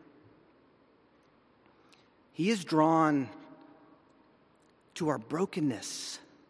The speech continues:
to our wounding, to the terrible names that have been spoken over us,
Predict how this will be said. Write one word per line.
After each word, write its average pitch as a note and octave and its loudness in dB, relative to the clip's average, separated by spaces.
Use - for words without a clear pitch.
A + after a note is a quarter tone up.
to G3 6
our D#3 8
wounding, E3+ 8
to G3+ 4
the F3 0
terrible A3 6
names F3+ 4
that E3 2
have D3+ -2
been D#3+ 4
spoken F3 2
over D#3+ 2
us, - -4